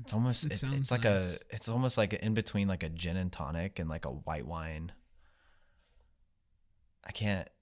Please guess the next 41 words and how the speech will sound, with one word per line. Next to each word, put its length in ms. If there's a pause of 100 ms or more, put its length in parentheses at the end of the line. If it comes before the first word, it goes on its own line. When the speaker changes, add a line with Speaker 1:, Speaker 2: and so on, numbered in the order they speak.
(220)
Speaker 1:
it's, 120
like, 220
bitter. 280
It's, 140
like, 100
a 40
very 260
bitter 540 (320)
kind 180
of 60
citrusy 600
drink. 400 (180)
I'm 80
not 80
sure 180
what 120
it's 100
called, 380 (120)
but 120
it's, 240 (680)
it's 140
a 280
spritz. 600
I 80
don't 160
know 100
what's 280
in 100
it, 200
but 320
I 60
remember 320
I 60
had 240
them 160
in 100
Italy, 360
and 120 (1200)
yeah, 160
I 60
kinda, 460